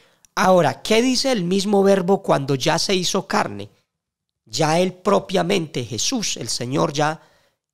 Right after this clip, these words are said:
el Verbo hecho carne, hablando él mismo, por sus propios m-, medios, él mismo expresándolo,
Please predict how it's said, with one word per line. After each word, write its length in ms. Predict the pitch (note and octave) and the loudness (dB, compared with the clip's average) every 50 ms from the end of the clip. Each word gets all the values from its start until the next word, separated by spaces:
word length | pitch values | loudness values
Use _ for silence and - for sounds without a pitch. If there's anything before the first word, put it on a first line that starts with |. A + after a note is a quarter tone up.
| _ _ _ _ _ _ _ _ _ _ _ _ - | _ _ _ _ _ _ _ _ _ _ _ _ -6
el 280 | F3 F#3+ D3 C3 A#2 | -2 -2 -2 -2 -2
Verbo 460 | G#2+ A2+ F#3+ A3+ G#3+ F3+ D3 C#3+ D3 | -2 0 0 2 0 0 -2 -2 -2
hecho 220 | D3 C#3+ - C#3+ - | -2 -2 -4 -6 -4
carne, 460 | - E3+ D3 C3+ B2+ B2+ C#3 D#3+ - _ _ _ _ _ - _ - | -4 -2 -2 -2 -4 -8 -12 -14 -14 _ _ _ _ _ -20 _ -4
hablando 680 | - G3 D#3 D3 C3 D3+ F3 G#3 G3+ G3 F3+ E3 F3 F3 | -2 0 0 0 2 2 2 2 2 0 0 0 0 0
él 160 | F3 E3+ D#3+ | 0 0 -2
mismo, 480 | E3+ F#3+ G#3+ F#3+ - C#3+ C#3 D3 E3 - _ _ _ _ _ _ _ _ _ _ | -2 -2 -2 -2 -2 -4 -6 -6 -8 -10 _ _ _ _ _ _ _ _ _ _
por 220 | - D3+ D3+ - | 0 0 0 0
sus 260 | - - C3+ - - | -2 -6 -8 -8 -10
propios 640 | - - F3 - F#3+ - - - G#3+ F#3+ E3+ - - | -6 -2 0 0 0 -2 -4 -6 -6 -6 -6 -8 -8
m-, 320 | G#3 F3 F3+ F3 F3 F3+ - | -8 -6 -4 -4 -4 -6 -4
medios, 640 | - E3 F#3+ G#3 G3+ F#3+ D#3+ D3+ C3 C#3+ C#3 - | -2 0 2 2 2 2 0 -2 -2 -4 -4 -4
él 120 | C#3+ C#3 C#3+ | -6 -6 -6
mismo 420 | D#3+ F3 F3 D#3+ E3 D#3+ E3+ - | -4 -4 -4 -4 -6 -8 -8 -8
expresándolo, 1000 | E3 - - - C3 A#2 - - - E3 D#3 C#3+ C#3 C3+ D3+ G3 - _ _ | -8 -10 -10 -8 -8 -6 -6 -4 -6 -6 -6 -6 -6 -6 -8 -10 -12 _ _